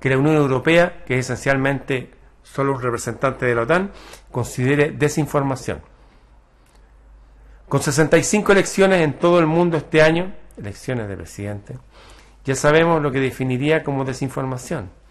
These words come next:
Cualquier cosa que pueda amenazar el, que pueda amenazar el poder de los que ellos quieren que gobiernen. Pueden poner y sacar cualquier gobierno, básicamente.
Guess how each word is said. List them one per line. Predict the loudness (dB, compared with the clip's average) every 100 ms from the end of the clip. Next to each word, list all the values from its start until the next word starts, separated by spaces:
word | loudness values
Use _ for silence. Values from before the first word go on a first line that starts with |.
| -20 -20 -20 -20 -12
Cualquier | -8 -6 -2
cosa | 0 0 0
que | -4
pueda | -2 -2
amenazar | -2 -4 -4 -4
el, | -6 -12 -20 -20 -20 -20 -20
que | -12 -4
pueda | -2
amenazar | 0 -2 -4 -4
el | -4
poder | -4 -4 -6 -10 -20 _ -20 _ -20 -20 -20 -20 -20 -20 _ _ _ -20 -14
de | -8
los | -8
que | -2
ellos | -2 -2
quieren | -6 -4 -4 -4
que | -8
gobiernen. | -12 -10 -12 -14 -18 -20 -20 -20 -20 -20 -20 -20 -20 -20 -20 -20 -20 -20 -12
Pueden | -4 -4
poner | -4 -6 -4 -4
y | -4
sacar | -4 -4 -4
cualquier | -6 -10 -6 -6 -4
gobierno, | -4 -2 -2 -4 -6
básicamente. | -10 -10 -10 -12 -14